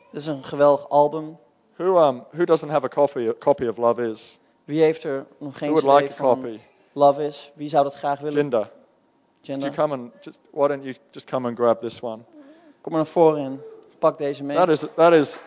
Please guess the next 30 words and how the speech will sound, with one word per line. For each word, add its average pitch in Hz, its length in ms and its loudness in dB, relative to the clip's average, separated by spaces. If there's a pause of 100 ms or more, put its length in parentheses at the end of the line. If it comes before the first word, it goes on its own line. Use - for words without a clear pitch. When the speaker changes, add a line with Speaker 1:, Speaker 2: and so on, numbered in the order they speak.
(580)
Speaker 2:
that 170 180 8
is 151 100 2
priceless. 151 800 4 (200)
Speaker 1:
Dat 160 140 -2
is - 320 -6
kostbaar. 139 520 4 (960)
Speaker 2:
Would 156 140 0
you 202 120 8
like 190 100 6
the 147 60 -6
packaging? 151 460 2
No, 127 140 2
you 117 120 2
Speaker 1:
Wil - 20 -16
je 143 60 -2
ook 170 180 10
Speaker 2:
probably 165 80 2
Speaker 1:
een 147 60 4 (120)
Speaker 2:
wouldn't 131 200 6
like 139 80 2
the 131 60 -4
Speaker 1:
verpakking? 131 120 2
Nee, 135 160 4
Speaker 2:
packaging. 113 160 -12
Speaker 1:
nee. 131 240 0 (2000)
Speaker 2:
Ferry, 143 220 0
you 131 100 -4
can 156 120 -8
have 165 140 -6
the 170 60 -12